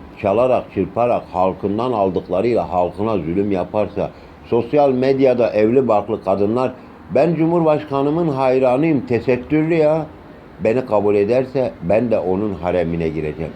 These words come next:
Ev, namus nerede kaldı? Şeref nerede kaldı? Bak sarayda neler olduğunu bütün herkes biliyor. Namussa namusumuz gitti. Şerefse şerefimiz gitti. Dinse dinimiz gitti. Öz değerlerse öz değerlerimiz gitti.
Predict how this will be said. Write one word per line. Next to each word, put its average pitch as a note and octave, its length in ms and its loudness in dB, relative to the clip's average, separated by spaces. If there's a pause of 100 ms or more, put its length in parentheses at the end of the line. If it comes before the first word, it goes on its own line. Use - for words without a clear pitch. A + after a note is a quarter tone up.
Ev, A#2 300 2
namus B2 400 -2
nerede D3+ 380 0
kaldı? G2 420 0
Şeref A#2+ 300 0
nerede C3+ 380 -2
kaldı? F#2+ 340 -2
Bak C#3+ 120 0 (360)
sarayda G#2+ 440 0
neler G#2+ 300 0
olduğunu F2+ 440 -4
bütün F#2 200 -10
herkes F2 340 -8 (140)
biliyor. C2 240 -12 (520)
Namussa C#3+ 560 0
namusumuz A#2+ 640 -2
gitti. E2+ 340 -6 (380)
Şerefse A#2 500 0
şerefimiz F2+ 540 -2
gitti. D#2+ 340 -6 (300)
Dinse C3+ 460 2
dinimiz A2 500 0
gitti. A2 360 0 (260)
Öz C#3 240 4
değerlerse B2 760 4
öz A#2 240 0
değerlerimiz F2+ 560 2 (100)
gitti. D#2 280 -10